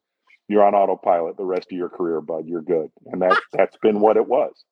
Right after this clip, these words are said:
Speaker 1: It's what,
Speaker 2: I
Speaker 1: been what it
Speaker 2: like
Speaker 1: was.
Speaker 2: it. I like it.
Speaker 1: Yeah.
Speaker 2: Autopilot.
Speaker 1: But what's funny is what you just said about McInnes is he's the originator, dude. He is the originator of F L W tournaments, the, the, you know,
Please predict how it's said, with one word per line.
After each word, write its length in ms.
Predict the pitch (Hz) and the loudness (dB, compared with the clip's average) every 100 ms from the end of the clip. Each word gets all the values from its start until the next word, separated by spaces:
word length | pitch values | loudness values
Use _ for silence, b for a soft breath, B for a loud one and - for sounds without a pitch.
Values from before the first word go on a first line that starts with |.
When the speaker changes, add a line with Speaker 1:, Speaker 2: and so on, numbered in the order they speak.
| - | -6
Speaker 1:
It's 140 | 165 | -4
what, 200 | - 185 - | -2 -2 0
Speaker 2:
I 100 | 214 | 2
Speaker 1:
been 80 | 226 | 4
what 160 | 262 | 2
it 20 | |
Speaker 2:
like 60 | 392 | 2
Speaker 1:
was. 60 | - | -2
Speaker 2:
it. 100 | 107 - | -8 -4
I 80 | 180 | -4
like 300 | 185 220 247 | -2 -4 -4
it. 120 | 123 | -10
Speaker 1:
Yeah. 100 | 131 | -6
Speaker 2:
Autopilot. 640 | 160 165 165 151 151 120 104 _ _ | -4 -6 -6 -8 -8 -12 -20 _ _
Speaker 1:
But 240 | 170 202 196 | 0 2 2
what's 180 | 220 | 2
funny 320 | - 254 277 185 | 2 2 4 4
is 140 | 139 | 4
what 180 | 156 156 | 2 0
you 120 | 156 | -2
just 220 | 143 147 | -4 -2
said 180 | 147 135 | 0 0
about 300 | 123 110 87 | 0 -2 -2
McInnes 600 | 98 - 151 98 80 - _ _ _ _ _ - | -6 -4 -2 -2 -6 -12 _ _ _ _ _ -6
is 320 | 98 87 85 | -2 -2 -4
he's 220 | 135 214 | -4 -2
the 160 | 127 120 | 0 0
originator, 680 | 104 117 - 85 73 71 73 | 2 2 0 -6 -8 -12 -12
dude. 320 | 85 78 80 | -8 -8 -8
He 200 | 101 131 | -2 2
is 260 | 120 92 - | 4 2 -2
the 120 | 101 | -2
originator 640 | 85 110 107 87 90 85 78 | 2 0 0 0 2 2 2
of 80 | 80 | 2
F 160 | 107 | 2
L 160 | 160 156 | 4 4
W 600 | 139 131 127 123 120 120 _ _ _ _ _ - | 2 2 -2 -8 -8 -10 _ _ _ _ _ -4
tournaments, 680 | 131 117 107 95 87 - - | -2 -2 -2 -6 -10 -16 -18
the, 260 | 85 87 - | -16 -14 -14
the, 240 | 92 87 - _ _ _ _ _ _ _ - | -12 -12 -14 _ _ _ _ _ _ _ -6
you 140 | 104 | -4
know, 320 | 87 80 80 | 0 -2 -4